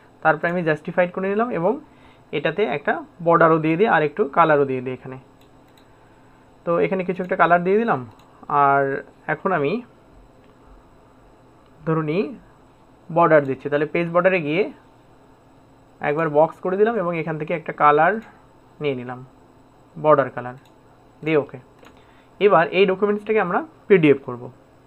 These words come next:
তো এবার কথা হচ্ছে যে যদি কারোর latest version, মানে কি, আহ, অফিস টু থাউজেন্ড টেন বা তারপরের যে কোনো version install করা থাকে, তাহলে কিন্তু সে direct পিডিএফটা করতে পারবে। আমি একবার সেটা দেখাচ্ছি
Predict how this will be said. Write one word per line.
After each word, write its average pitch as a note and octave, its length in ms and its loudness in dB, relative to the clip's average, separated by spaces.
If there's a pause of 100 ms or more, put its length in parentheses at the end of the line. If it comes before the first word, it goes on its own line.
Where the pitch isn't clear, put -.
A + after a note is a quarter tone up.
(1200)
তো D#3+ 140 0
এবার F3+ 320 2
কথা G#3+ 200 0
হচ্ছে A3 280 0
যে C#3+ 300 -2 (520)
যদি D#3+ 220 2
কারোর F3+ 440 2 (640)
latest E3+ 420 4
version, D#3 400 2
মানে E3+ 200 -2
কি, E3+ 400 -6
আহ, D3 100 0
অফিস D3 540 2
টু F#3 140 -2
থাউজেন্ড E3+ 480 2 (3000)
টেন A3 360 8
বা G3+ 120 8
তারপরের G3 540 4
যে F#3 100 2
কোনো G#3 180 2
version F3+ 340 -2
install F3+ 320 -4
করা D#3 180 -4
থাকে, D3 260 -4
তাহলে F#3 260 -2
কিন্তু F#3+ 220 -6
সে G3 180 -2
direct E3 440 2
পিডিএফটা D3+ 440 0
করতে E3 320 -4
পারবে। B2+ 280 -2
আমি C#3 180 -2
একবার D#3+ 200 -2
সেটা E3+ 220 0
দেখাচ্ছি B2 400 -6